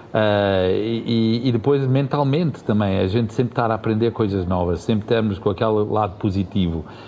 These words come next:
porque faz a vida muito mais fácil e muito melhor a gente estar assim, né? E, e se calhar também falar um bocadinho do que, como é que, eh,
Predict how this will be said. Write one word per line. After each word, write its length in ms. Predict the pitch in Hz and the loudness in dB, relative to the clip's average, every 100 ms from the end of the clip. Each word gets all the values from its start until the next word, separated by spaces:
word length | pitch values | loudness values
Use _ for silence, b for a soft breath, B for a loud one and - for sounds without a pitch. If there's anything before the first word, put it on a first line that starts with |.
| B - | B -2
porque 220 | 127 113 | -2 -2
faz 300 | - 147 135 | -2 0 2
a 60 | 139 | 0
vida 240 | 139 139 | 2 2
muito 300 | 139 151 165 | 2 2 0
mais 180 | 139 107 | 0 -2
fácil 420 | - 104 95 110 104 | -2 -4 -2 0 2
e 40 | |
muito 300 | 104 139 117 | 4 2 0
melhor 280 | 107 101 90 | 2 2 2
a 80 | 82 | 0
gente 140 | 90 | -2
estar 220 | 85 90 85 | -2 -4 -4
assim, 320 | 78 - 76 | -6 -10 -10
né? 180 | 80 95 | -6 -4
E, 260 | 113 113 107 B B B B | -2 -2 -2 B B B B
e 40 | 160 | -2
se 60 | 143 | 0
calhar 200 | 165 170 | 0 2
também 260 | 165 160 | 0 0
falar 220 | 160 160 165 | 0 0 0
um 40 | |
bocadinho 320 | 156 156 180 | 0 0 2
do 140 | 156 127 | 2 0
que, 300 | - 123 117 104 B B - - | 0 0 0 -2 B B -18 -2
como 220 | 143 139 | 0 2
é 80 | 135 | 0
que, 400 | 131 135 127 120 120 117 - - - - | 2 2 2 2 -2 -6 -10 -14 -12 -4
eh, 420 | 135 - - - | 0 0 -2 -6